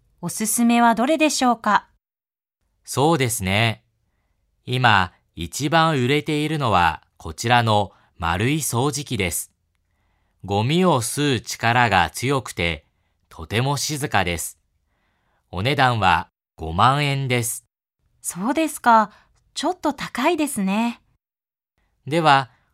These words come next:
Speaker 2: こちらの白いのはいかがですか？ゴミを吸う力は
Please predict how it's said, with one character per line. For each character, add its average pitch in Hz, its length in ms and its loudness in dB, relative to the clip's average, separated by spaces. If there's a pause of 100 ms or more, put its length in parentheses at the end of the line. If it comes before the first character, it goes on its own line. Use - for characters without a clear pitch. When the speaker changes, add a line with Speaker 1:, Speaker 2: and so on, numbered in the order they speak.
Speaker 2:
こ 92 180 -8
ち 156 180 -4
ら 160 140 2
の 160 320 0
白 147 460 0
い 226 40 0
の 185 180 -2
は 110 140 2
い 85 140 -6
か 131 120 -2
が 120 120 2
で 85 120 -4
す - 120 -12
か？ 101 280 0 (1040)
ゴ 101 200 -2
ミ 170 180 0
を 180 160 2
吸 151 300 -2
う - 20 -2
力 123 420 0
は 85 300 4